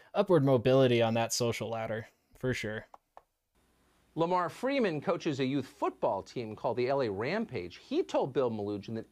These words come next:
Speaker 2: every parent he spoke to wants his or her kids back in class. Now, these parents are not racists.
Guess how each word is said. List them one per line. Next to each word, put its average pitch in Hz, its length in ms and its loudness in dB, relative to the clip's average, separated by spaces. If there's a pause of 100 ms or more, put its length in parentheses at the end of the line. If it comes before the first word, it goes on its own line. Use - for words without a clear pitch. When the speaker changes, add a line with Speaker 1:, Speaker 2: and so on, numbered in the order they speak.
Speaker 2:
every 240 360 -2
parent 165 320 -4
he 294 260 -4
spoke - 440 -2
to 87 200 -10 (420)
wants 143 220 -2
his 127 160 -4
or 120 80 0
her 113 140 -2
kids 104 280 -6
back 92 300 -4
in 92 100 -10
class. - 360 -2
Now, 110 80 -8
these 208 200 -4
parents 214 300 -4
are 143 80 0
not 117 220 -4
racists. 110 840 -4